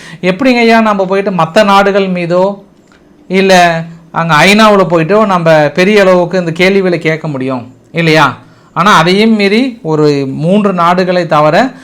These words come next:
மீதி அத்தனை நாடுகளும் இதற்கான கண்டனங்களும் இந்த தாக்குதல் நடத்திய தீவிரவாத இயக்கங்களை தடை செய்யப்பட்ட தீவிரவாதிகளை அனௌன்ஸ் பண்ணாங்கன்னு சொல்லிட்டு இன்னைக்கு, அஹ்,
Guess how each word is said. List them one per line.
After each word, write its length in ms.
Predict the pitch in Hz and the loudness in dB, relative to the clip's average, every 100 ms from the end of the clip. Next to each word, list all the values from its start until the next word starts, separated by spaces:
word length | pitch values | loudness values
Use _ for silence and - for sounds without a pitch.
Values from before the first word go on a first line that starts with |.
| - - | -20 -10
மீதி 260 | 156 151 | -6 -2
அத்தனை 460 | 139 143 - 202 202 | -2 -4 -2 -2 0
நாடுகளும் 640 | 175 170 175 170 185 247 | 0 0 0 0 0 0
இதற்கான 380 | 175 160 151 143 | -2 -4 -4 -4
கண்டனங்களும் 760 | 143 139 160 165 156 180 262 - - | -4 -4 -4 -4 -4 -4 -6 -10 -12
இந்த 160 | 151 139 | -8 -4
தாக்குதல் 480 | 147 156 165 185 | 0 0 0 -2
நடத்திய 420 | 175 156 147 165 185 | -2 -6 -4 -6 -6
தீவிரவாத 500 | 170 170 165 156 151 | -4 -2 0 0 -2
இயக்கங்களை 680 | 147 143 147 143 190 254 - - - | -4 -6 -8 -2 -2 -4 -14 -20 -6
தடை 220 | 147 180 | -2 0
செய்யப்பட்ட 380 | 185 185 165 156 | 0 -2 -2 -6
தீவிரவாதிகளை 640 | 156 160 160 147 139 147 160 139 | -6 -4 -2 -2 -2 -4 -2 -2
அனௌன்ஸ் 320 | 160 160 165 | -4 -6 -8
பண்ணாங்கன்னு 360 | 151 147 147 | -8 -8 -10
சொல்லிட்டு 360 | 143 135 143 190 | -12 -12 -12 -10
இன்னைக்கு, 380 | 185 156 139 127 - - - _ - | -8 -6 -8 -8 -18 -20 -20 _ -14
அஹ், 420 | 131 127 - | -10 -10 -12